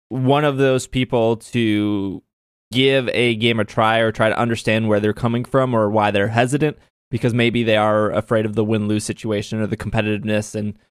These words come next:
you instead played Pandemic with them or something. Has there any, been any success stories that our listeners can take away from this?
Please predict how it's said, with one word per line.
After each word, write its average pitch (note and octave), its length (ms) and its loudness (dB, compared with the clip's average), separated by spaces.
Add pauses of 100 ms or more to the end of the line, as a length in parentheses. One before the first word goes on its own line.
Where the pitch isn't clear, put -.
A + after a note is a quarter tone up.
(140)
you A#2 140 0
instead A2 360 0
played A2+ 300 0
Pandemic A2+ 560 0
with A2 160 -4
them G#2 180 -2
or G#2 60 -4
something. G#2+ 480 -6 (400)
Has B2 160 2
there C3 420 2
any, C#3 120 0
been C3+ 320 0
any C#3 280 0 (400)
success D3 360 0
stories E3 400 2
that C3+ 100 4
our A#2+ 120 4
listeners B2 360 -2
can C3 140 -10
take C3 180 0
away B2+ 180 2
from C3+ 140 -8
this? C#3 260 -6